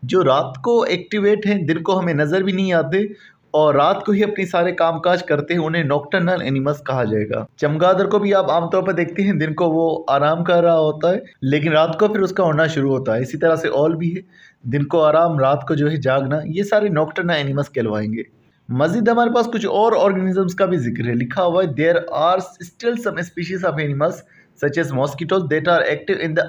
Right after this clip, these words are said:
early morning।" dawn or early in the evening dusk are called crepuscular animals। कुछ एनिमल्स ऐसे हैं मॉस्किटोज की तरह, जो कि या तो डॉन के टाइम पर, यानी कि जब सूरज निकलता है तब एक्टिवेट होते हैं,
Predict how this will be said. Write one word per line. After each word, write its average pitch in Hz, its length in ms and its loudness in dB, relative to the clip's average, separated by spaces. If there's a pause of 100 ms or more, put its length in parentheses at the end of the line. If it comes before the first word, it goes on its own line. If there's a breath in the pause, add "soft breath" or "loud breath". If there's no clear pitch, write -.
early 175 300 0
morning।" 117 300 0 (460 soft breath)
dawn 131 340 0 (180)
or 156 100 4 (140)
early 202 300 2
in 147 100 0
the 160 100 4
evening 117 380 0
dusk 113 220 -4 (560 soft breath)
are 180 160 2 (100)
called 170 220 2 (400 loud breath)
crepuscular 180 720 0 (100)
animals। 113 360 -4 (580)
कुछ 220 160 2
एनिमल्स 240 340 2
ऐसे 180 240 0
हैं 180 160 2
मॉस्किटोज 165 600 0
की 170 120 -4
तरह, - 460 -2 (300 loud breath)
जो 156 200 0
कि 208 200 -2
या 214 100 4
तो 220 320 4
डॉन 151 460 2
के 208 120 2
टाइम 180 260 -2
पर, 180 120 -2
यानी 165 180 -2
कि 170 100 -4
जब 160 160 -2
सूरज 165 320 -2
निकलता 160 480 0
है 185 120 -2
तब 170 520 -2
एक्टिवेट 180 440 -2
होते 165 220 -2
हैं, 185 200 -2